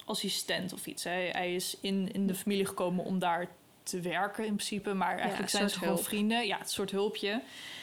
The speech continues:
Speaker 1: Ehm, maar Felix kan, kan echt zo'n, zo'n irritant jongen zijn die, waarvan je echt denkt van, "Ugh, hou op." En dan kwam Jonathan met zoiets waarvan ik dacht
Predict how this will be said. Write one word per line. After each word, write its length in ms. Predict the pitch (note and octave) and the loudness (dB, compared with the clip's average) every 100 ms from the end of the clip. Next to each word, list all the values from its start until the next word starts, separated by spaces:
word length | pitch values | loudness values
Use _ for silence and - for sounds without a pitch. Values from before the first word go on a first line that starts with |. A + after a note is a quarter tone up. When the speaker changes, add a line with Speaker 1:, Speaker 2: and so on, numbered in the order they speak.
| - | -12
Speaker 1:
Ehm, 540 | - G3 G3+ G3+ G3+ G3 - - | -4 2 4 4 2 0 -6 -12
maar 380 | - G#3 G#3 G#3 | 0 4 4 2
Felix 420 | - A#3+ A#3+ A#3 | 2 2 4 2
kan, 360 | - A3 G#3+ G3+ G#3 | 0 2 2 -2 -6
kan 180 | - G3+ | -4 -2
echt 140 | G#3 | -2
zo'n, 260 | - G#3 G3 | -2 0 2
zo'n 200 | G3 F#3+ - | 0 0 -2
irritant 540 | G#3+ G3+ G3 A3+ A3 | -2 -2 0 0 0
jongen 280 | G#3 G3+ G#3 | 0 0 0
zijn 280 | G#3 G3+ F#3+ | 0 0 0
die, 140 | F#3+ | -2
waarvan 280 | G#3+ A3 G3+ | -4 -6 -6
je 60 | F#3+ | -6
echt 120 | A3 | -6
denkt 180 | - - | -8 -2
van, 100 | C4+ | -2
"Ugh, 520 | C#4 G#4+ A#4 A4+ - - - - - | 4 8 10 8 6 -4 -12 -14 0
hou 180 | A3 | 4
op." 340 | C4+ G4 - - - - - | 6 6 6 -4 -10 -12 -4
En 300 | - A#3 A3 - - - | 2 2 2 -2 -14 -4
dan 220 | G#3+ A#3 | 0 2
kwam 220 | A3+ B3 | 4 4
Jonathan 500 | B3 B3+ C4+ C4+ B3+ | 4 4 4 4 4
met 180 | A#3 A#3 | 4 2
zoiets 300 | - A3+ G#3 | 2 0 0
waarvan 200 | G#3 G#3 | 0 2
ik 80 | G3+ | 2
dacht 300 | G3 G3 - | 0 -2 -6